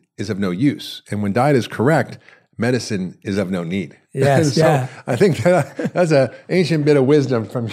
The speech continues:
Speaker 1: your culture, but it's,
Speaker 2: Yeah.
Speaker 1: it's as true as it ever was.
Speaker 2: Yeah, no, it's, it's really interesting to me. So my, my wife's an Ayurvedic practitioner. And so
Speaker 1: Oh,
Speaker 2: when, when,
Speaker 1: amazing.
Speaker 2: yeah, and so sh-,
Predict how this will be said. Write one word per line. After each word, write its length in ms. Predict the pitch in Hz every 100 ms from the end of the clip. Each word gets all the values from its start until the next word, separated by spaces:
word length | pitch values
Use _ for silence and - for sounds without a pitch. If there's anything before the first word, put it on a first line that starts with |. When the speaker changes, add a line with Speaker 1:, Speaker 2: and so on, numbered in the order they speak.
| -
Speaker 1:
your 140 | 160
culture, 520 | - 165 165 - 170
but 200 | 143 135
it's, 260 | 127 - -
Speaker 2:
Yeah. 400 | 156 165 139 139 -
Speaker 1:
it's 220 | 127 117
as 160 | 131 -
true 240 | - 165
as 100 | 135
it 80 | 135
ever 180 | 127 110
was. 400 | 98 82 80 - _
Speaker 2:
Yeah, 300 | 160 214 226
no, 220 | 226 247
it's, 200 | 240 240 - 220
it's 120 | 190
really 200 | 262 233
interesting 260 | 202 165
to 80 | 160
me. 140 | 147 131
So 120 | 165
my, 200 | 170 170
my 160 | 165 170
wife's 320 | 165 185 -
an 60 | 143
Ayurvedic 420 | 131 127 123 113
practitioner. 520 | 127 113 120 - 110
And 120 | 113
so 260 | - 135 127
Speaker 1:
Oh, 40 |
Speaker 2:
when, 160 | 131 156
when, 100 | 208
Speaker 1:
amazing. 220 | 233 147
Speaker 2:
yeah, 200 | 160 135
and 120 | 123
so 200 | - 147
sh-, 80 | 135